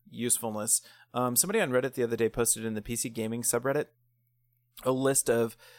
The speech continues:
fantastically useful Windows software. Um, I use a lot of these things myself. I have got a lot of these things on my list of things to try. Um, th-, there's just a ton of, ton of, ton of programs and utilities in here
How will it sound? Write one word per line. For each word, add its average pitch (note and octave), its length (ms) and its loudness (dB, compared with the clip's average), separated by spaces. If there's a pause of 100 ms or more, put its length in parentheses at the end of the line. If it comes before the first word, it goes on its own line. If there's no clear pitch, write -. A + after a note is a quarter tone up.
(140)
fantastically B2+ 680 0
useful A#2+ 460 0
Windows A2+ 320 2
software. C3 400 2 (240)
Um, A#2+ 220 -2
I A2+ 60 -2
use D3 220 0
a D#3+ 60 2
lot A2 320 0
of C#3 80 -2
these C#3 200 2
things C3 280 -4
myself. A#2 580 0
I A#2 100 -2
have A2+ 340 -2
got A#2+ 200 2
a A#2 60 0
lot A#2 240 0
of A#2+ 60 -6
these B2 180 -4
things A#2+ 240 -4
on A2+ 140 -4
my A2 80 -4
list A2+ 240 -4
of - 80 -20
things A2+ 240 -8
to G#2 100 -14
try. B2 560 -4 (460)
Um, A#2+ 420 -4 (540)
th-, C#3+ 200 0
there's C3+ 320 0
just - 220 -2
a C3 60 -2
ton D3+ 400 -2
of, C3+ 340 0
ton C#3+ 300 -4
of, A#2+ 120 -4
ton C3 220 -4
of A#2 300 -4
programs C3 440 0
and A2+ 120 -4
utilities A#2 520 0
in A#2 120 -6
here A2 320 -4